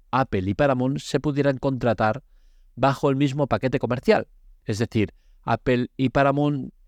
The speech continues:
se venden ahora mismo de manera individual por unos diez dólares al mes. ¿Esto qué, qué sucedería?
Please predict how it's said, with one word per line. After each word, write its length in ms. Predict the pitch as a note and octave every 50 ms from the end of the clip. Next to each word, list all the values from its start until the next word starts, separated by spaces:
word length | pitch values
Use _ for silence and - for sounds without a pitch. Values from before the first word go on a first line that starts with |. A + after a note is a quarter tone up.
| _ _ _
se 340 | - - - - - A#2 A2
venden 320 | A2+ C3+ C3+ B2+ A2 G#2 G2+
ahora 180 | G#2+ A2+ A#2+
mismo 280 | C3+ C#3+ B2+ B2 C3 B2+
de 80 | A#2
manera 200 | G#2+ A2+ A#2 A#2
individual 580 | A#2 A#2+ A#2 A#2+ A#2+ A#2 B2 A#2+ A2+ A#2 C3 C3+ _
por 180 | - A2+ A2+ A#2
unos 260 | A2 A2 G#2 F#2 F#2
diez 260 | G#2+ A#2+ B2+ B2+ B2 _ -
dólares 580 | A#2+ A2+ G#2 A#2 A#2 A#2 A#2 B2 B2 A#2+ - - -
al 200 | - A#2 G#2 G2
mes. 400 | G2 F#2 F2 F2 - - - - _ _ _ _ _ _ - _ _ _ _ _ _ _
¿Esto 300 | - D3+ - - F3 E3
qué, 560 | C3+ - D#3 D3+ D3 C#3+ C#3 C3+ C3+ C3+ C3 -
qué 120 | - C3+
sucedería? 640 | B2+ - D3+ C3+ D3 C#3+ C#3+ F3+ F3 E3+ B2+ F#2+ F#2